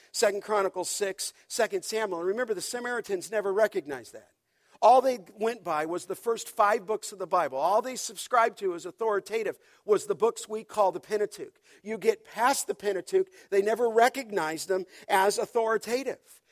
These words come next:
And so they just took Gerizim as the place to worship, and that's where we worship.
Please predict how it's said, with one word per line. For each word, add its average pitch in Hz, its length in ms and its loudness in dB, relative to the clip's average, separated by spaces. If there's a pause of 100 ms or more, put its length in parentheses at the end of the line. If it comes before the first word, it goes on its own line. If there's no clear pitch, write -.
(160)
And 208 120 -2
so 214 160 2
they 220 180 4
just 262 280 -6
took 233 240 -4
Gerizim 226 520 0 (180)
as 220 180 2
the 196 80 -8
place 240 340 0
to 214 80 -2
worship, 233 380 -2
and 190 140 -6
that's 262 200 0
where 208 160 -2
we 311 200 6
worship. 214 560 2